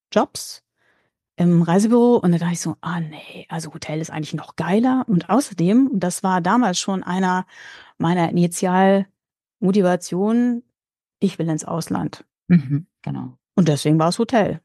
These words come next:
Speaker 1: Und
Speaker 2: Mhm.
Speaker 1: dann habe ich mir einen Plan gemacht, wie man das eben so macht und, äh, also wie ich da hinkommen könnte. Und dann haben alle Leute gesagt, „Äh, du willst in das und das Hotel?“ Das war damals ja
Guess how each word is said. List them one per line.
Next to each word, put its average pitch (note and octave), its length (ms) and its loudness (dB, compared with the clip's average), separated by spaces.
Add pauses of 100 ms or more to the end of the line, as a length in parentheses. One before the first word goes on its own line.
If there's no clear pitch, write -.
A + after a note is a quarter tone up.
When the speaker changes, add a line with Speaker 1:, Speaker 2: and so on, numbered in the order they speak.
(600)
Speaker 1:
Und A#3+ 60 4
Speaker 2:
Mhm. F3+ 60 6
Speaker 1:
dann F3 140 6
habe E3+ 120 0
ich - 80 -8
mir F3+ 80 -6
einen F3+ 80 0
Plan F3+ 280 0
gemacht, C#4 280 2
wie G#3+ 80 4
man F3+ 140 2
das F3+ 140 -4
eben E3+ 200 0
so D#3 80 0
macht - 640 -4
und, A3 720 0
äh, G#3+ 460 0
also E3 240 0
wie F3 80 0
ich E3+ 80 -4
da D#3+ 80 -2
hinkommen F#3+ 460 2
könnte. C4+ 480 0
Und G3 120 -2
dann F3+ 200 -2
haben - 120 -6
alle F3+ 200 2
Leute F3 240 -2
gesagt, E3 260 -6 (500)
„Äh, E4 540 2
du F#3 100 -2
willst F3+ 220 -2
in F#3 80 4
das F#3+ 220 0
und F#3 80 0
das F3+ 180 -2
Hotel?“ C4+ 460 2
Das G#3 160 0
war E3 100 0
damals D#3+ 360 0
ja E3+ 80 -4